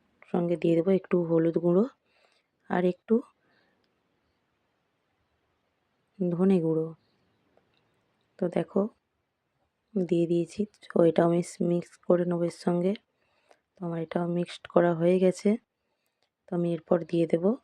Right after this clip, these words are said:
যে বেসনটা রেখেছিলাম, ওই বেসনটা তিন চামচ বেসন আমি দিয়ে দেব এর মধ্যে। আমি কিন্তু জল ব্যবহার করছি না বন্ধুরা, তো কেউ জল ব্যবহার করো না।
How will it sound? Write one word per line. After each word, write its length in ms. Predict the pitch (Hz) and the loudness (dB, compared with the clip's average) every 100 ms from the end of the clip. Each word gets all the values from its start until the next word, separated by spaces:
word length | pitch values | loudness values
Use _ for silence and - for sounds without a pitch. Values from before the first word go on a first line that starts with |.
| _ _ _ _ - | _ _ _ _ -4
যে 40 | 165 | -2
বেসনটা 460 | 160 156 180 175 | -2 -4 -4 0
রেখেছিলাম, 480 | 170 165 165 170 175 208 | -2 -2 -4 -4 -4 -2
ওই 120 | 185 | -2
বেসনটা 460 | 165 160 - 160 156 | 0 -2 -4 -6 -6
তিন 180 | - 165 | -4 -4
চামচ 260 | 156 165 170 | -4 -4 -2
বেসন 340 | 165 156 - 185 | -4 -4 -4 -2
আমি 160 | 185 | -2
দিয়ে 220 | 202 165 160 | 0 -2 0
দেব 200 | 160 160 156 _ _ _ _ _ _ _ _ - | -2 -4 -6 _ _ _ _ _ _ _ _ -6
এর 100 | 165 | -4
মধ্যে। 380 | 160 160 - 156 156 _ _ _ _ - | -4 -6 -6 -6 -6 _ _ _ _ -4
আমি 100 | 165 | -4
কিন্তু 180 | 165 208 190 | 0 0 4
জল 160 | 165 165 | 4 4
ব্যবহার 280 | 160 170 | 2 0
করছি 320 | 165 160 - - | 0 -4 -4 -4
না 100 | 160 | -2
বন্ধুরা, 380 | 160 156 165 185 233 _ _ _ _ | 0 -2 0 -2 -2 _ _ _ _
তো 40 | - | -10
কেউ 160 | 165 175 | -2 0
জল 220 | 165 160 160 | 2 0 0
ব্যবহার 320 | 160 165 165 | -2 -2 -4
করো 260 | - 165 165 | -2 -4 -2
না। 140 | 185 | -4